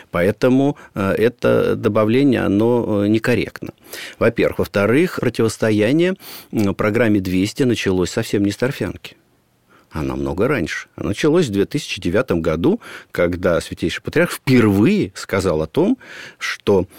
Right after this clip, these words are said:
э, Москве необходимо построить шестьсот храмов. Если вы поднимете прессу, э, две тысячи девятого года, это весна, лето, осень две тысячи девятого года, вы найдёте огромное количество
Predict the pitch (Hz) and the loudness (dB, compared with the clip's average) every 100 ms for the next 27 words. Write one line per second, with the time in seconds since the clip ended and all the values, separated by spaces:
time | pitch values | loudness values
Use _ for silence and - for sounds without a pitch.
0 | - - 92 92 107 - 101 90 - 92 | -16 -4 0 2 2 2 2 2 0 0
1 | 90 90 90 87 - 127 202 214 _ - | 0 -2 -2 -4 0 2 2 0 _ -8
2 | - - - - 151 _ - - - - | -6 -6 -4 -2 -4 _ -12 -10 -10 -16
3 | _ _ _ _ _ - - - - - | _ _ _ _ _ -20 -16 -14 -14 -10
4 | - 170 196 139 147 135 127 101 - - | 0 2 4 2 4 4 4 4 0 0
5 | 127 104 - - 85 - 107 95 90 87 | 2 2 -2 -6 -4 -2 -2 0 0 0
6 | 85 107 113 101 - 95 104 101 92 87 | 0 -2 0 -2 -2 0 2 2 2 0
7 | 87 76 80 - _ _ _ _ - 165 | -2 -2 -2 -4 _ _ _ _ -4 -2
8 | - 90 85 101 110 143 90 101 143 - | 0 -2 -2 0 0 2 2 2 2 0
9 | 95 - 98 143 - 90 87 - - 78 | -2 0 0 0 0 -2 -2 -4 -6 -4
10 | 87 117 92 78 78 - - _ - - | -2 -2 -2 -6 -6 -10 -16 _ -20 -20
11 | - - - - - 139 147 156 - - | -18 -16 -18 -8 0 2 4 2 0 0
12 | 170 185 175 180 170 175 143 101 90 85 | 2 4 4 4 4 6 4 4 2 -2
13 | - 110 113 90 - 92 - 135 160 | 0 2 2 0 -2 -6 -4 -2 -2